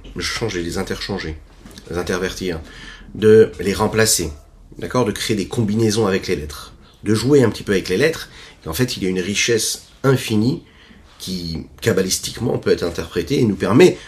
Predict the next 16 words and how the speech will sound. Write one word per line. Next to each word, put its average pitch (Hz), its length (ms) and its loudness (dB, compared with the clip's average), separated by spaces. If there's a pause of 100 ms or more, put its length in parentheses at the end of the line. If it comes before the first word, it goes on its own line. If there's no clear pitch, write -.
(120)
de 101 60 -2
comprendre 107 460 2
les 95 100 2
lettres 110 380 4
de 87 100 -4
chaque - 340 -2
mot, 104 180 4
de 107 80 2
chaque 95 240 -4
lettre 101 200 -2
de 87 100 -2
la 80 100 -4
Torah - 200 0
de 87 80 -4
manière 85 200 -2
différente. 73 500 -10